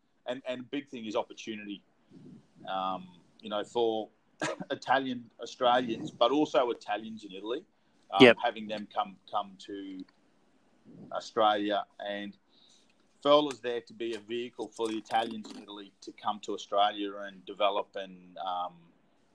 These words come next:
Speaker 1: and learn.
Speaker 2: Well, I noticed there was, um, I, I heard today actually a couple of the boys from the Saluzzo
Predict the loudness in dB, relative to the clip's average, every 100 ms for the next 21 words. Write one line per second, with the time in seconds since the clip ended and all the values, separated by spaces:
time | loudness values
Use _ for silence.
0 | -8 -2 0 0 -2 -12 _ _ _ _
1 | -20 -6 2 6 6 6 6 4 4 4
2 | 2 0 -2 -2 -2 0 2 2 2 -2
3 | 2 4 2 0 -4 -6 0 4 4 4
4 | 0 0 2 2 0 -2 -4 -2 -2 2
5 | 0 0 0 0 -2